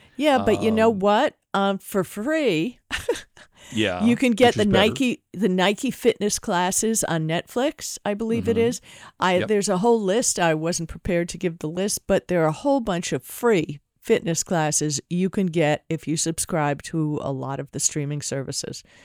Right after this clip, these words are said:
Speaker 1: So,
Speaker 2: Yeah,
Speaker 1: yeah,
Speaker 2: there you go.
Speaker 1: that's it.
Speaker 2: Was there anything else on that list that you said, "Hmm, like to have
Speaker 1: Well,
Speaker 2: that"?
Speaker 1: like I said, the Fitbit, we, we talked about it. It's really good. I'm waiting again for the regular Google one because Fitbit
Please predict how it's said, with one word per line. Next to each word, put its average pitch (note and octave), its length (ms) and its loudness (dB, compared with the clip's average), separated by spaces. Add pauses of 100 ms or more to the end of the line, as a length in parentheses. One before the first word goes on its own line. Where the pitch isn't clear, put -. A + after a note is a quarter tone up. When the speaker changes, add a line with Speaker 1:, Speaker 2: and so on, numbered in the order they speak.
(120)
Speaker 1:
So, G#3+ 180 2
Speaker 2:
Yeah, G#3+ 100 4 (120)
Speaker 1:
yeah, F3 120 -2
Speaker 2:
there G2+ 120 -12
you G2+ 80 -12
go. C3 140 -14 (180)
Speaker 1:
that's F3 240 -10
it. F3 100 -10 (680)
Speaker 2:
Was G#2+ 140 -8
there A#2 100 -2
anything C3 200 -2
else C#3+ 180 -2
on C3+ 100 -2
that C3+ 140 -4
list C3 220 -2
that - 120 -6
you C3 100 -8
said, B2 320 -6
"Hmm, C4+ 160 -2 (200)
like D3 180 -4
to - 60 -6
have B3 80 0
Speaker 1:
Well, D#4 200 6
Speaker 2:
that"? - 380 -10
Speaker 1:
like C4+ 320 2
I C4 100 4
said, A#3 280 2 (180)
the D#3+ 380 0 (160)
Fitbit, G3+ 520 0 (920)
we, G3+ 260 -2 (120)
we G3 200 -4
talked F#3+ 320 0
about F#3+ 240 0
it. A#3 140 -2
It's E3 240 0
really G3 280 2
good. G#3+ 360 2
I'm G3+ 320 2
waiting F#3+ 480 4
again F3 460 0
for - 180 -6
the E3 100 -4
regular E3+ 440 -2
Google G3 400 0
one F#3 260 -2
because D#3 380 -6
Fitbit - 480 -4